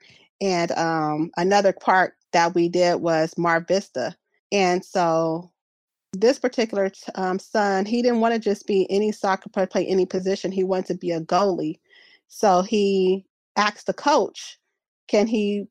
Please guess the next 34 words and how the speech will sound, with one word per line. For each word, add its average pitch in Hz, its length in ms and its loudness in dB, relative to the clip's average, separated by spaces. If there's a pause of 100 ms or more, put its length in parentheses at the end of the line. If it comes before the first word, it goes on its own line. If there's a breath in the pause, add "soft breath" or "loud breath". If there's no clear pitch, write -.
practice 202 380 0
for 185 160 -2
being 190 280 0
the 170 100 -2
goalie?" 180 540 0
And 185 200 -2
so 190 200 0
that 190 180 0
coach, 196 520 0 (240)
um, 180 540 -2
gave 208 260 2
him 202 160 0
that 190 180 2
opportunity. 190 880 0 (400 soft breath)
And 196 180 0
from 196 360 2
there, 208 340 4
he's 214 320 -2
been 190 160 -2
a 185 40 -2
part 185 260 0
of 180 80 -6
soccer 190 520 0
for, 180 220 -4
like, 175 220 -4
five, 185 420 2
six - 320 -8
years 214 360 -2
now, 160 380 -4 (560)
and 170 540 0 (160)
as 185 240 2
a 175 60 2
goalie. 180 540 0 (920)
And 185 580 2